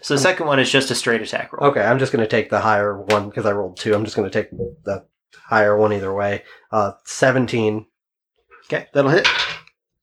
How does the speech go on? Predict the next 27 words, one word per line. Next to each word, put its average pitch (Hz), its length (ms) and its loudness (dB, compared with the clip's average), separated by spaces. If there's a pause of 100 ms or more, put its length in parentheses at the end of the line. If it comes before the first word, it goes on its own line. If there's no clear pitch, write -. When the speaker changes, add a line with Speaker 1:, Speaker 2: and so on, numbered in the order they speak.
(420)
Speaker 2:
Three 127 280 -2
damage. 87 500 -2 (120)
Oh, 127 80 2
wait, 113 160 0
sorry. 113 280 4 (380)
I 113 100 -8
rolled 107 220 -6
the 113 60 -4
wrong 110 160 0
dice. 101 240 -4 (140)
Wait 98 120 -12
one 101 120 -12
second. 98 260 -14 (2000)
One 147 320 2
damage. 87 500 -6 (220)
Speaker 1:
All 139 80 0
right. 131 240 -8 (1500)
Good 151 100 -4
deal. 165 320 0 (340)
Uh, 139 280 4
next 160 320 -4
up 160 280 0
is 131 400 -2
it 135 280 -2 (140)
in 123 140 -8
the 123 100 -4
initiative. 113 580 -4